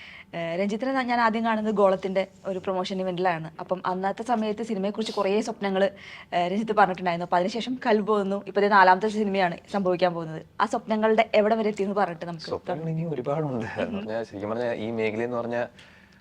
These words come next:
Speaker 2: നമുക്ക് നിലനിൽക്കാൻ വേണ്ടി നമ്മൾ എപ്പോഴും ഹാർഡ് വർക്ക് ചെയ്തുകൊണ്ടിരിക്കണം. ഇപ്പം thankfully എൻ്റെ കഴിഞ്ഞ രണ്ട് പടങ്ങൾ കൽബും ഗോളും നല്ല റീച്ച് കിട്ടി.
Speaker 1: അതെ.
Speaker 2: ആ,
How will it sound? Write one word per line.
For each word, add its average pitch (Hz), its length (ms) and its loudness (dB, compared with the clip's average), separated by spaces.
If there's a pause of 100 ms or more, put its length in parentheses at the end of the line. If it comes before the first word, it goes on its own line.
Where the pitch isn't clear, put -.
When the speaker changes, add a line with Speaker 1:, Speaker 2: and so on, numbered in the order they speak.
(160)
Speaker 2:
നമുക്ക് 95 320 -2
നിലനിൽക്കാൻ 113 360 0
വേണ്ടി 113 180 0
നമ്മൾ 104 160 -2
എപ്പോഴും - 240 -6
ഹാർഡ് 101 260 0
വർക്ക് 104 140 -2
ചെയ്തുകൊണ്ടിരിക്കണം. 92 540 -6
ഇപ്പം 95 300 -8 (760)
thankfully 110 420 -2
എൻ്റെ 110 340 -2 (240)
കഴിഞ്ഞ 101 180 0
രണ്ട് 110 180 0
പടങ്ങൾ 101 300 0 (240)
കൽബും 101 260 4
ഗോളും 95 360 2
നല്ല 90 280 2
റീച്ച് 101 300 0
കിട്ടി. 95 300 -4
Speaker 1:
അതെ. 156 160 -8
Speaker 2:
ആ, 78 540 -6